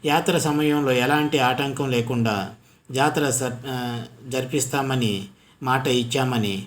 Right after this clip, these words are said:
మాట ప్రకారం జాతర కోసం నూట పది కోట్ల రూపాయలు నిధులు విడుదల చేశామని తెలిపారు.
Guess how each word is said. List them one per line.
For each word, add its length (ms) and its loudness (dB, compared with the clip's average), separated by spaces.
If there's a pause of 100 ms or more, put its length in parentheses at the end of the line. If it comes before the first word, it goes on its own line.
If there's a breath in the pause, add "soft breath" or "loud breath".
(160)
మాట 300 2
ప్రకారం 460 0
జాతర 340 2
కోసం 580 -2 (460 loud breath)
నూట 200 -2
పది 280 2
కోట్ల 280 0
రూపాయలు 420 2
నిధులు 340 2
విడుదల 340 2
చేశామని 640 2
తెలిపారు. 560 -2